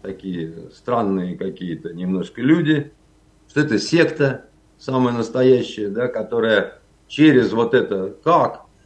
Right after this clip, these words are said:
Вы не хотите защищать ландыш?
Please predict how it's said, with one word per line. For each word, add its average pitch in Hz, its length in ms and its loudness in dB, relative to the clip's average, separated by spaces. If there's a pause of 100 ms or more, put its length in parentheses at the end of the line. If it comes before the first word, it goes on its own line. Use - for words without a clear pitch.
(120)
Вы 113 160 2
не 151 140 2
хотите 156 480 0
защищать 147 880 -4
ландыш? 170 720 0